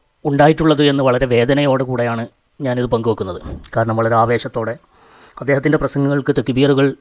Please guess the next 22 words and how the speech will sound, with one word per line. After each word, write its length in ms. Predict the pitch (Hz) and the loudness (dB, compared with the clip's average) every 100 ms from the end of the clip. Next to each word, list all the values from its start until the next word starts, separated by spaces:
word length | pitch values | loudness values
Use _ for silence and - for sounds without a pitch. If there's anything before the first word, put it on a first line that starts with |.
| - | -8
വിളിച്ചിരുന്ന 380 | 120 117 131 120 120 | -4 -4 -2 0 0
ഒരു 60 | 117 | 0
കാലമുണ്ടായിരുന്നു. 540 | 113 104 95 90 - - 113 | 0 0 -4 -8 -10 -8 -2
അന്ന് 140 | 113 120 | 2 2
അദ്ദേഹം 240 | 117 117 120 - | 4 2 0 -8
സ-, 100 | - - _ _ 131 | -16 -16 _ _ 4
ഏഹ്, 240 | 117 110 - - | 4 4 -2 -4
സമസ്തയെ 420 | 135 131 - 160 156 | -2 -2 4 4 4
പറഞ്ഞിരുന്ന 420 | 139 127 127 127 - _ _ 120 | 2 0 -4 -6 -8 _ _ -8
ഒരു 100 | 120 | -4
കാലമായിരുന്നു. 440 | 110 104 90 - _ _ - - - _ _ _ _ _ _ _ _ _ | -4 -4 -6 -14 _ _ -20 -20 -20 _ _ _ _ _ _ _ _ _
സമസ്തയുടെ 380 | 123 127 - 147 139 | -8 -6 -4 0 0
ആശയങ്ങളെ 480 | 123 127 127 123 127 - | -2 -6 -6 -4 -6 -8
ഉച്ചത്തിൽ 280 | 127 113 123 117 | -10 -8 -6 -6
പറയുകയും 360 | 113 104 104 95 - - | -6 -8 -12 -14 -12 -8
സമസ്തയുടെ 440 | 120 - 156 156 151 | -8 -2 0 2 -2
നില-, 160 | 147 147 | -6 -6
നയനിലപാടുകളെ 840 | 131 143 139 131 127 135 139 135 131 135 | -4 -4 -4 -4 -2 -2 -2 -2 -4 -6
ഉറക്കെ 260 | 123 - 143 | -8 -4 -4
വിളിച്ചു 220 | 139 139 | -4 -4
പറയുകയും 300 | 139 131 127 127 | -4 -4 -6 -6
ചെയ്തപ്പോഴാണ് 500 | 120 117 127 117 113 | -8 -8 -6 -6 -8